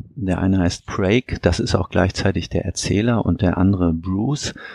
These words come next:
Und die beiden haben sich über einen längeren Zeitraum nicht gesehen. Da steht eines Tages Bruce vor der Haustür von Craig, und zwar in ziemlich aufgelöstem Zustand. Craig bittet ihn hinein, und nachdem der Besucher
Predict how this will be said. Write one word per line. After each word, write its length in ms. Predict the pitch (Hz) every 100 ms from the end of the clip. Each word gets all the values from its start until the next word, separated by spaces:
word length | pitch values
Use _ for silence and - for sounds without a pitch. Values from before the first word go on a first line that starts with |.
| -
Und 480 | - 113 127 - 107
die 60 | 104
beiden 340 | 101 117 107
haben 220 | 104 107
sich 240 | 104 95 101
über 160 | 98
einen 180 | 90 92
längeren 320 | 90 101 95
Zeitraum 600 | - - 95 - 92 90
nicht 360 | 92 - - -
gesehen. 540 | 92 82 98 107 - - 151 -
Da 100 | -
steht 300 | - 151 -
eines 300 | 117 104 -
Tages 520 | 127 135 110 - 90
Bruce 500 | 85 95 131 165 -
vor 280 | - 95 90
der 320 | 82 85 -
Haustür 440 | 113 120 - 110
von 280 | - 95 90
Craig, 480 | - 90 107 - -
und 380 | 107 95 98 -
zwar 260 | - 107
in 80 | 101
ziemlich 460 | - 120 117 - -
aufgelöstem 680 | 107 - 101 101 - 90
Zustand. 800 | 82 - - - 80 - - - - - - -
Craig 560 | - 107 117 120 - - 104
bittet 360 | 110 - -
ihn 280 | - 98 95
hinein, 640 | 87 95 90 92 117 120
und 420 | - 95 92 90 -
nachdem 380 | 95 - 120
der 100 | 110
Besucher 560 | 101 90 117 - 113